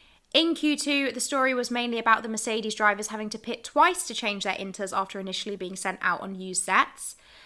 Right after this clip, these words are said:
This put them out of sync with the rest of the pack and meant that they spent most of Q two at the foot of the times and were sitting down in eleventh and twelfth ahead of the final runs.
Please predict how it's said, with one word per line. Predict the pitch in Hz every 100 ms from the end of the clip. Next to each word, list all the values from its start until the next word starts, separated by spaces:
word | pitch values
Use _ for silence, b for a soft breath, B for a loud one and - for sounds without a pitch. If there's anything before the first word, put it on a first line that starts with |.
| B B B 226
This | 339
put | - 320 -
them | 302
out | 269 277
of | 233
sync | - 277 247
with | 262 247
the |
rest | 247 240 -
of | 214
the |
pack | 226 247 262 - 254
and | 233
meant | 240 233
that | 226
they | 226
spent | 233 - 240 220
most | 240 330 339
of | 339
Q | - 226
two | - 220
at | 196
the | 208
foot | - 320 -
of | 262
the | 202
times | 180 180 185
and | - 190
were |
sitting | 196 269 285 294
down | 233 202
in | 202
eleventh | 196 220 277 339 -
and | 240
twelfth | - 208 196 -
ahead | 185 185
of | 180
the | 190
final | 185 175 175
runs. | 196 214 - - -